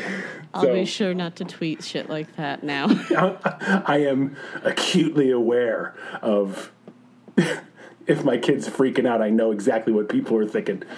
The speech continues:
Speaker 2: So I'll just s-, stay home. <laughs>
Speaker 1: I mean, I, I, I know it doesn't make people happy when I have my, like, reactions, like, on an airplane. Where, like, I
Speaker 2: <laughs>
Speaker 1: literally once, like, nudged Bülent on our way home from L A,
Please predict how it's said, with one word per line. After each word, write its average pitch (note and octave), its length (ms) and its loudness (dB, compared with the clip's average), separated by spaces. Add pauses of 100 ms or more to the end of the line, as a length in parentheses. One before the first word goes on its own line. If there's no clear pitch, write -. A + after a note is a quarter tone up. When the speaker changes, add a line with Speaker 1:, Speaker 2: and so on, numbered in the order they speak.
(100)
Speaker 2:
So G#3 180 2
I'll A#3 100 2
just G#3+ 240 0 (360)
s-, - 200 -12 (360)
stay A#2 320 0
home. G#2+ 320 0 (120)
<laughs> - 80 -4
Speaker 1:
I F#3 140 2
mean, F3+ 300 2
I, F3+ 240 0
I, F3+ 260 -2
I G3 40 0
know G3+ 220 2
it F3+ 80 -4
doesn't F3 340 -2
make D#3 260 -6
people D3+ 300 -6
happy C#3 460 -6
when C#3 180 -6
I C#3+ 80 -4
have C#3 200 -4
my, C3+ 200 -4
like, C3 240 -8
reactions, C#3 500 -4
like, B2+ 180 -8
on C3 120 -6
an C3+ 120 -4
airplane. B2+ 760 -6 (580)
Where, D3+ 260 2
like, E3 160 2
I F3 200 4
Speaker 2:
<laughs> - 0 -
Speaker 1:
literally F3+ 440 2
once, D3+ 360 -2
like, D#3 180 -4
nudged C#3+ 560 -4
Bülent C3+ 440 -2 (120)
on D#3 120 -2
our C#3+ 100 0
way C3+ 180 0
home D3+ 240 -2
from C#3+ 160 -4
L C#3 180 -2
A, C3+ 260 0